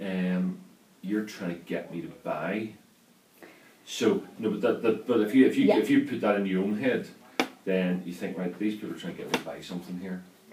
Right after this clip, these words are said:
Speaker 2: Yeah.
Speaker 1: So, so the more you can soften that,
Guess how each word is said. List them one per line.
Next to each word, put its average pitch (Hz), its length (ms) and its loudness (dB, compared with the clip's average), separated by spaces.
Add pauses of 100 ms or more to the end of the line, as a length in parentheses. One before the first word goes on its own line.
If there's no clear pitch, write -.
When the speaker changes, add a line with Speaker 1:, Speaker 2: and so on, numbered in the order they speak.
(300)
Speaker 2:
Yeah. 226 180 8
Speaker 1:
So, 98 320 2 (340)
so 113 200 2
the 104 80 4
more 123 260 4
you 113 200 0
can 98 200 -4
soften - 600 -2
that, - 340 -2